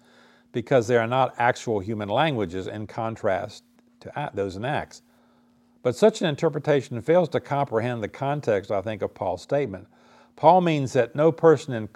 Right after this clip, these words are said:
the Corinthian assembly would normally understand the language spoken by the tongue speaker, since it would be a foreign to the Corinthians who spoke Greek.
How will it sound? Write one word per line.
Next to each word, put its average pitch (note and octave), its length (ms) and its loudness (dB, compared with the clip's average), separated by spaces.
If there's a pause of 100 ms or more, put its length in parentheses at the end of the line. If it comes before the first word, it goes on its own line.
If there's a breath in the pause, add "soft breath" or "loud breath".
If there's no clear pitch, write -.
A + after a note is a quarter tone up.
the A2+ 80 -6
Corinthian B2+ 640 -6
assembly C3 720 0 (560 soft breath)
would A#2 140 0
normally B2+ 460 2
understand A2+ 640 -4
the G2+ 60 -4
language G#2+ 580 -4
spoken A#2 720 -4
by F#2+ 400 -2 (480 soft breath)
the G#2 100 -10
tongue D#3+ 340 2
speaker, A2 480 -6
since A#2+ 320 -8
it A2+ 80 -8
would G#2+ 120 -8
be G#2 120 -4
a G2 60 -2
foreign B2+ 480 -2
to G#2 80 -8
the G2 100 -6
Corinthians A#2 600 -6
who A2 120 -8
spoke G#2 400 -6
Greek. - 400 -6